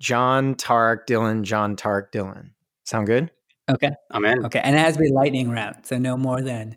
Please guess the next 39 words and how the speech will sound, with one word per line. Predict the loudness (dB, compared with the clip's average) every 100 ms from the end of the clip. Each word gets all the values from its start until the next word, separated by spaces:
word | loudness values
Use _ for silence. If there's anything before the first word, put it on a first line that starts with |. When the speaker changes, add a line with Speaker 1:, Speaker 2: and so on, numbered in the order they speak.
| -8
Speaker 1:
Twenty | 0 2 2
Speaker 2:
a |
few | 0 0 2 0
Speaker 1:
seconds | 0
or |
ten | -2 0
seconds. | 0
Speaker 2:
seconds. | 0 0
Speaker 1:
Okay. | 2 0 -2
All | -4
right. | -4 -6
Got | -10 -12
it. | -16 -4 0
Speaker 2:
Be-, | 0
between | 2 0 2 2 4
each | 2 0 -6
comment | -4 -4 -8 -10
as | -10
well. | -8 -8
Speaker 1:
Yeah. | -10 _ -12
Speaker 2:
Okay. | -12 -10
Speaker 1:
I'll | -10
start. | -10 -12 -20 _ _ _ _ _ _ _ _ _ _
So, | -2 0 0
so | 0 2
John, | 4 4
I, | 2 0 -2 -4
I, | -4 -2
I |
really | 0 2 2 2
would | 4 2 2
prefer | -4 -4 0 2 4 2
if, | 0 -6 -12 _
if | -6 -4 -4
you | -4
brought | 0 0 0
solutions, | -4 -4 -6 -8 -10 -10 -8
not | -8 -10
problems. | -14 -12 -16 -14 -14